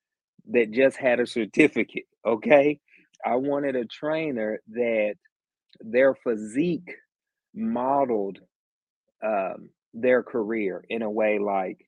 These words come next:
you can't tell me how to lose weight or get six-pack abs, right? If that's your goal,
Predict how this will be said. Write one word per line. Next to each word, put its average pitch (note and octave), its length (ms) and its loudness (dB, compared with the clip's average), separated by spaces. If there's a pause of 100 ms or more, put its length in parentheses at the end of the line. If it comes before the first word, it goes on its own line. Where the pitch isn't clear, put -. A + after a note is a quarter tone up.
(300)
you A#2+ 160 -4
can't B2 320 -8
tell B2 260 0
me G#2+ 160 -4
how A2 260 -2
to G2 180 -2 (400)
lose B2 340 2
weight A#2 260 2
or A2 80 2
get G#2 240 -4
six-pack A2+ 560 -4
abs, A#2 480 0
right? G#2+ 380 0 (840)
If C#3+ 180 6
that's C3+ 240 4
your G2 100 -8
goal, A#2 480 0